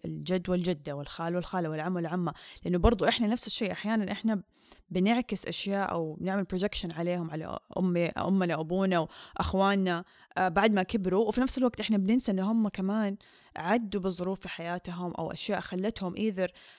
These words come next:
يعني أكتر عندهم مرونة أو عندهم أقل مرونة.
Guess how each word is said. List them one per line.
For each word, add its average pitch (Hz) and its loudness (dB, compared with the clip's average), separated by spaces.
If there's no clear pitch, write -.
يعني 170 -2
أكتر - 6
عندهم 226 4
مرونة 240 6
أو 208 0
عندهم 196 0
أقل 202 2
مرونة. 160 -4